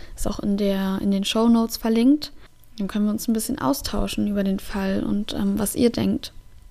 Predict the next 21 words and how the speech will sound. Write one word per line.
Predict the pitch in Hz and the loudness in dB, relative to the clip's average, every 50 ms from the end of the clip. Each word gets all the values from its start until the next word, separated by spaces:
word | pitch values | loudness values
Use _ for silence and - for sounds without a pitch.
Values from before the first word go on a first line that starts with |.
| - - - - - | -20 -18 -18 -10 -2
Es | - 214 220 | -2 2 4
gibt | 294 285 - | 4 4 4
übrigens | - 269 - - 240 233 233 214 | 4 6 8 8 8 6 2 0
auch | 208 202 | 0 0
einen | 208 202 | 0 -2
Film | - - - 233 240 254 262 262 277 277 | 0 2 4 6 8 8 8 8 8 6
über | 285 - 233 214 214 220 | 6 4 4 6 6 6
den | 208 214 208 202 202 202 208 | 6 6 4 4 4 2 2
Fall | - - 214 202 202 | 0 0 0 0 2
Jenny | 202 202 202 208 202 | 2 2 2 2 2
Böken, | 202 - 208 208 208 - 240 233 | 4 4 4 4 6 4 4 2
ist | 214 - - | 2 2 2
ein | 208 196 | 0 0
Spielfilm | - - - - 226 233 240 240 - - 233 226 226 226 226 233 233 - - - - - - - - - - - - - - - - - - - | 0 2 2 6 6 6 6 4 2 2 4 4 6 6 6 4 4 0 -6 -14 -14 -14 -12 -14 -14 -14 -16 -16 -16 -18 -18 -20 -20 -20 -6 0
und | - 202 190 - - - | 2 2 2 0 0 0
den | 208 196 196 190 190 185 190 185 185 180 | 2 4 4 4 4 4 4 2 2 2
gibt's, | - 196 - - | 0 -2 -2 -4
glaub | - 202 196 196 | -4 -2 6 6
ich, | 190 - - - - - | 6 6 6 2 -4 -2
in | - 202 | 0 0
der, | 190 190 190 196 196 190 190 196 - 226 | 2 2 0 0 -2 -2 -2 -2 -4 -6